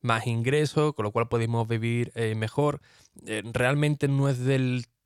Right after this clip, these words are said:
todo cierto, efectivamente, la, las visitas,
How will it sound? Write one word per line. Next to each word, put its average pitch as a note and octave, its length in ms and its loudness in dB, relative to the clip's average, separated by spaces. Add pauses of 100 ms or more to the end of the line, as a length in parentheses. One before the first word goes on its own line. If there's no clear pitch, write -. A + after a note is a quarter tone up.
(120)
todo C#3 320 2
cierto, D#3+ 480 -2
efectivamente, A2+ 560 -4
la, F#2+ 220 -4
las F#2 80 -6
visitas, A#2 400 -4